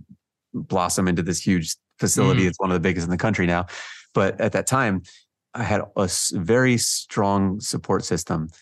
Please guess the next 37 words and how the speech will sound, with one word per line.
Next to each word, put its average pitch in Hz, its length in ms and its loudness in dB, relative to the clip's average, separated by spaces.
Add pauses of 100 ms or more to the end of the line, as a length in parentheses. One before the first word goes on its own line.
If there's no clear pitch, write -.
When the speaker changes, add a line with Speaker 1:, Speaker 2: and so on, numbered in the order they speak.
(140)
Speaker 1:
and 90 120 -2
people 95 200 0
like, 87 100 2
"No, 123 240 4
no, 113 220 4
it's 107 100 2
just - 200 0
another 110 220 2
obstacle 101 340 0
I - 40 4
have 92 80 0
to 107 60 0
overcome. 95 340 0
It'll 95 100 2
be 95 120 0
great 101 200 2
for 113 120 0
your 101 80 2
story," 92 400 2
and 87 100 2
really 85 160 0
pushing 87 300 -2
me 82 200 0
in, 85 140 0
in 87 160 -2
that 85 160 0
way. 87 240 0 (240)
So - 140 0
I 98 80 2
had 113 200 2
the 107 100 4
emotional 98 400 2
support 90 320 -2
that 87 120 2
I 82 60 2
needed. 82 320 0 (500)
Um, 85 380 -2